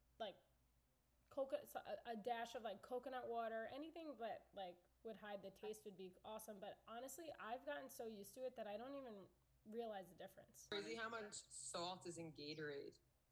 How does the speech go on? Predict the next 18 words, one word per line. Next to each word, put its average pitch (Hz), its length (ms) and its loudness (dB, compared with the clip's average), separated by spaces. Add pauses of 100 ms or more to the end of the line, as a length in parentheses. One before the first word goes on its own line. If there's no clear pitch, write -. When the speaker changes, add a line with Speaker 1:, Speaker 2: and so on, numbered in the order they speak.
(260)
Speaker 2:
Like, 156 180 2
that's 160 340 2
why 156 220 4
they 151 240 2
do 151 160 4
Speaker 1:
Mm-hmm. 131 80 2
Speaker 2:
it, - 80 -6 (160)
so - 160 -4
you 147 240 0
stay 143 240 0
hydrated 147 560 2
longer, 147 400 0
but - 240 -2 (200)
to - 60 -20
do 160 140 0
it - 80 -4
with 151 180 -2
water, 151 300 2